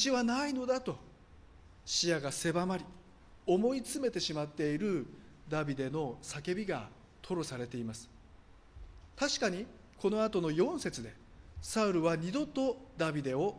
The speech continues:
追おうとはしなかったとありますから、もうこうでもしなければ、いつまでも追われ続けていた可能性はあったのだと思います。でも、果たして本当に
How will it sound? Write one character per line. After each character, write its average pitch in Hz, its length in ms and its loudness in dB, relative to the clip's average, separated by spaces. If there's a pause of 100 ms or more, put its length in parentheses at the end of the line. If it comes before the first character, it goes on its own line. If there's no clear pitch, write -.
(140)
追 151 240 2
お 147 40 4
う 143 60 -2
と 139 140 -4
は 113 120 -2
し - 160 0
な 185 140 -2
か 226 140 -2
っ - 40 -6 (180)
た 233 180 0 (320)
と 165 280 2
あ 143 60 -2
り 147 80 0
ま 175 100 0
す 180 80 -10
か 131 80 -4
ら、 156 180 -2 (560)
も 247 120 0
う 214 140 -2
こ 330 320 2
う 330 60 2
で 302 100 0
も 220 120 4
し 208 160 -2
な 247 120 -4
け 247 100 2
れ 170 100 4
ば、 151 240 -2 (400)
い 285 100 -6
つ - 220 -4
ま 262 180 -2
で 254 120 2
も 190 240 2
追 175 120 6
わ 208 120 2
れ 240 120 0
続 240 360 -6
け 285 120 -2
て 185 100 2
い 151 100 2
た 143 120 0
可 147 180 -4
能 214 200 -2
性 262 240 -2
は 254 260 0 (140)
あ 247 120 0
っ 262 60 -4 (120)
た 226 100 0
の 202 100 -2
だ 214 140 -2
と 131 320 0
思 131 180 -2
い 135 60 0
ま 139 80 -2
す。 - 160 -10 (840)
で 214 120 6
も、 185 220 -2 (280)
果 185 80 0
た 330 140 2
し - 100 0
て 139 220 0 (380)
本 269 360 -2
当 320 200 2
に 294 160 0